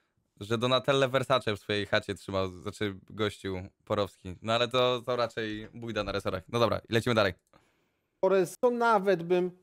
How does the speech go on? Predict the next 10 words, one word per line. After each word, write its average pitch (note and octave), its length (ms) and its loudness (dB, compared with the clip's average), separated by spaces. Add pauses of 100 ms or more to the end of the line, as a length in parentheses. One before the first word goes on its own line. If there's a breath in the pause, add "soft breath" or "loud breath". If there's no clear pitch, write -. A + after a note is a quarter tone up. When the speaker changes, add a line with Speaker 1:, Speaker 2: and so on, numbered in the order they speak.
Speaker 2:
być E3 260 0
może E3+ 260 2
sprawdził, E3 600 2 (360 soft breath)
gdyby D#3+ 240 -4
nie D#3 120 0
ten D#3 160 -6
materiał, D3+ 400 0
który C3 180 -6
właśnie C3+ 280 -6
nagrywam, C3+ 420 -2